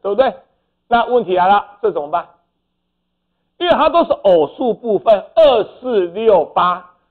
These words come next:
这二四六八，我可不可以提出二？可以吧？但是你听好，这里面是有平方，所以说我提出二的时候是提出谁？二的平方是几？四。所以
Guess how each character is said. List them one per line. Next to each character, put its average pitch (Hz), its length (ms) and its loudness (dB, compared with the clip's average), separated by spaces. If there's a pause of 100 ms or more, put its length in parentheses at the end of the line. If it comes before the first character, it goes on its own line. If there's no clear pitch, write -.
(120)
这 - 80 2
二 320 460 4 (120)
四 285 240 0
六 277 300 2
八， 269 200 2
我 196 200 2
可 - 60 -8
不 247 100 -2
可 277 80 6
以 254 40 2
提 214 240 -6
出 233 120 -6
二？ 254 300 2 (480)
可 240 240 2
以 294 100 -2
吧？ 226 320 0 (180)
但 320 220 2
是 294 120 -4
你 220 80 -4
听 240 160 -2
好， - 440 -2
这 349 140 0
里 262 140 0
面 277 200 0
是 269 120 -10
有 214 160 2
平 175 260 -10
方， 202 280 -2 (340)
所 349 220 -4
以 311 80 0
说 311 120 2
我 233 80 4
提 226 260 -6
出 302 140 -2 (280)
二 285 340 4
的 - 80 -10
时 - 80 0
候 240 120 2
是 - 140 -10
提 214 220 -8
出 240 140 -6
谁？ 220 280 0 (360)
二 311 160 4
的 262 100 4
平 208 160 -4
方 226 180 0
是 208 120 -4
几？ 233 300 -4 (480)
四。 190 240 -8 (680)
所 320 200 0
以 269 100 0